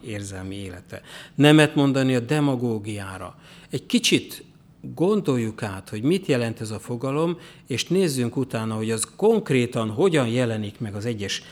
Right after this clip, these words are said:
helyzetekben. És a másik forrás, amit szeretnék még kiegészítésként,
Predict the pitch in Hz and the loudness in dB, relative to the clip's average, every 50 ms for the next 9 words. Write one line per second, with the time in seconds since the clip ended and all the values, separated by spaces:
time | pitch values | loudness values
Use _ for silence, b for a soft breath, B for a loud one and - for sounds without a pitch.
0 | B B B - - 117 113 104 101 98 - - 90 85 87 95 92 - 87 - | B B B -6 -4 -2 -2 -2 -4 -6 -10 -12 -12 -12 -12 -14 -16 -16 -16 -16
1 | - - - - - - - - - - - - - - - - - _ _ _ | -18 -20 -20 -20 -20 -20 -20 -20 -20 -20 -20 -20 -20 -20 -20 -20 -20 _ _ _
2 | - - - - _ _ B B B B B B B B - - 123 160 208 220 | -20 -20 -20 -20 _ _ B B B B B B B B -2 2 6 6 6 8
3 | - - 139 - - - 156 170 151 127 123 120 - - 120 117 113 110 110 - | 6 4 2 2 4 6 6 6 6 6 4 2 0 0 0 0 0 -2 -2 -2
4 | - - 127 123 127 120 - - 135 123 123 127 - 131 131 131 127 117 107 117 | -2 0 2 2 2 0 0 0 0 2 2 2 2 2 4 4 4 2 2 -2
5 | 110 - - - 139 135 131 123 131 123 - - 127 113 - - 120 113 - - | -4 -4 -2 -2 0 0 0 0 -2 -2 -2 -4 -6 -6 -4 -4 -4 -2 -4 -4
6 | - - 139 151 147 147 - - - | 0 0 2 2 0 -2 -6 -20 -20